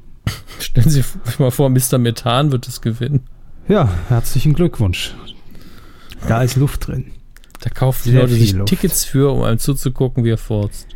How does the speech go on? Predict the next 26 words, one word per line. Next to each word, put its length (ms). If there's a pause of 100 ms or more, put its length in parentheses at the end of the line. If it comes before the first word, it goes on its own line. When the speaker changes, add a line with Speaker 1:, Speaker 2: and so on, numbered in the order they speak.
(440)
Speaker 2:
Aber 180
es 80
ist 120
ja 80
auch 140
gar 160
nicht 160
definiert, 420
wo 160
in 80
Las 220
Vegas. 340
Auf 160
einer 80
großen 340
Bühne 320
oder 200
vielleicht 260
einfach 200
am 180
Dixie-Klo 600
neben, 400
neben 260
Speaker 1:
An 60
der 80
Speaker 2:
irgendwie 120